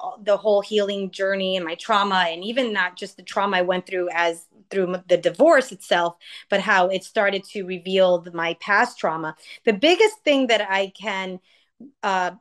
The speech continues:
bring awareness to is that gratitude allows you to step into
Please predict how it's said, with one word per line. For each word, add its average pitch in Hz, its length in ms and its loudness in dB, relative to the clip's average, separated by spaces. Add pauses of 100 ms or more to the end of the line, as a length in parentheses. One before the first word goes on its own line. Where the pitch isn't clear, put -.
(800)
bring 262 260 4
awareness 214 600 4
to 175 440 -4
is 202 300 -2 (720)
that 190 260 0 (180)
gratitude 269 720 0
allows 202 560 -2
you 202 100 -10
to 185 80 -14
step - 380 -6
into 185 580 -6